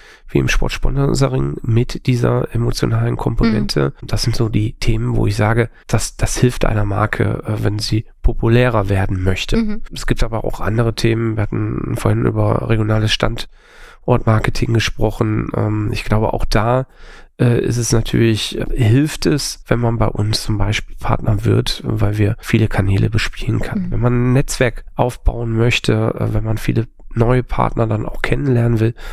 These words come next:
Speaker 1: auch da sind wir, glaube ich, der Ansprechpartner oder der Sport als solches, der,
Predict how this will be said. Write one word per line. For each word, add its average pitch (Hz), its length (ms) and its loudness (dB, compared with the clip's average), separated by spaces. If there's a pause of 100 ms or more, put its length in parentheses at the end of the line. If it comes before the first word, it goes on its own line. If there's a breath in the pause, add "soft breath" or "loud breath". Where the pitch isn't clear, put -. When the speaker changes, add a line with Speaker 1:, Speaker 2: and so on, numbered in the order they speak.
(120 loud breath)
Speaker 1:
auch - 140 0
da 107 240 2
sind 110 180 0
wir, 107 60 0
glaube 107 220 0
ich, - 240 -4
der - 200 0
Ansprechpartner 110 840 0 (220 loud breath)
oder 101 200 2
der 101 140 2
Sport - 400 0
als - 160 -2
solches, 107 460 0 (500 loud breath)
der, 101 360 4